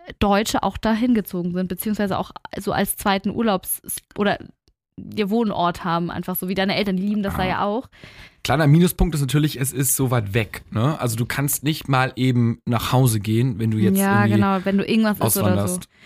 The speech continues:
Speaker 1: Ja, also, aber trotzdem, also Kapstadt ist so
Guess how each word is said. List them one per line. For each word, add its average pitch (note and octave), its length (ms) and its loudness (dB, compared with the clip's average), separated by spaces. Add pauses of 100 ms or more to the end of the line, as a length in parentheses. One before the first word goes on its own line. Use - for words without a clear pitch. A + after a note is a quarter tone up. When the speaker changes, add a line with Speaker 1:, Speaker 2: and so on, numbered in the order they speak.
(260)
Speaker 1:
Ja, F3+ 320 2 (340)
also, G#3 180 0 (360)
aber F#3+ 120 0
trotzdem, F#3+ 360 0
also F3 160 0
Kapstadt - 320 0
ist F3 160 -4
so G#3 440 2